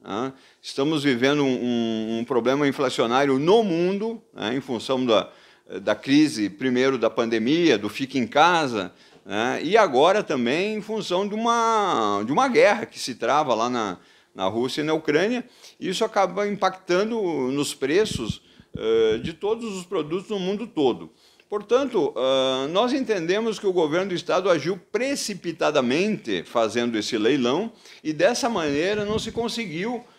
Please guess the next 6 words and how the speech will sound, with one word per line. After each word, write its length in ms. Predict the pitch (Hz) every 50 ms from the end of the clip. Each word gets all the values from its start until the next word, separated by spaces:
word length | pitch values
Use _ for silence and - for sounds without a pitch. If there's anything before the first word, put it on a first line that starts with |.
| _ _ -
ah, 640 | - 123 127 131 127 127 123 123 123 123 120 123
várias 640 | 135 139 139 156 190 214 226 226 233 185 139 120 110 127
empresas 560 | 123 123 120 139 135 135 135 127 135 123 120
interessadas 840 | 120 120 120 139 127 131 123 - - 127 147 180 196 208 170 - -
no 120 | 117 110
certame 640 | 104 - 139 123 117 - 143 139 160 208 254 269 262